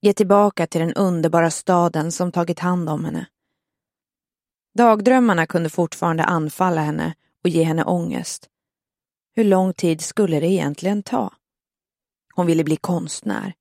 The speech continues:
modefotograf, modell. Hennes dröm var att synas, att alla skulle inse hennes storhet.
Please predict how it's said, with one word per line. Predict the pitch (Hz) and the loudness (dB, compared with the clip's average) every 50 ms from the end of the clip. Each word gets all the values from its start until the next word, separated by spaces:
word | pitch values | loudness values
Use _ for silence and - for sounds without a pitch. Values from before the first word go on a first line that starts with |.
| _ _ _ _ _ _ _ _ - | _ _ _ _ _ _ _ _ 0
modefotograf, | - 247 254 226 185 180 165 - 190 - 190 175 - 220 - - 180 - - - _ _ _ _ _ _ _ | 4 6 6 6 4 2 2 0 0 -2 0 -2 -2 -2 -2 -2 -6 -10 -16 -20 _ _ _ _ _ _ _
modell. | - 196 202 190 190 175 160 - - 160 - _ _ _ _ _ _ _ _ _ _ _ _ _ _ _ - | 2 2 4 4 4 2 2 -2 -8 -12 -16 _ _ _ _ _ _ _ _ _ _ _ _ _ _ _ -2
Hennes | - 180 180 180 170 - | 0 0 2 2 0 0
dröm | - 180 196 196 190 190 175 | 2 2 2 4 4 2 4
var | 165 151 160 | 4 4 4
att | 175 - | 2 0
synas, | - - 202 175 151 156 156 165 - 165 - - - - - _ _ _ _ _ _ _ _ _ | 0 0 0 0 0 0 -2 -4 -4 -6 -8 -12 -12 -14 -18 _ _ _ _ _ _ _ _ _
att | - - 185 - | -2 -2 0 2
alla | - 254 254 233 226 233 240 240 | 4 4 4 4 4 4 2 2
skulle | - - 208 190 190 | 0 0 0 2 2
inse | - 226 214 190 175 160 - - 214 190 | 2 2 0 0 -2 -2 -2 0 0 2
hennes | 180 175 170 165 156 | 2 0 -2 -2 -4
storhet. | - - - 208 175 156 156 165 190 - - _ - - - | -4 -2 -2 -2 -2 -2 -4 -4 -4 -4 -6 _ -12 -18 -18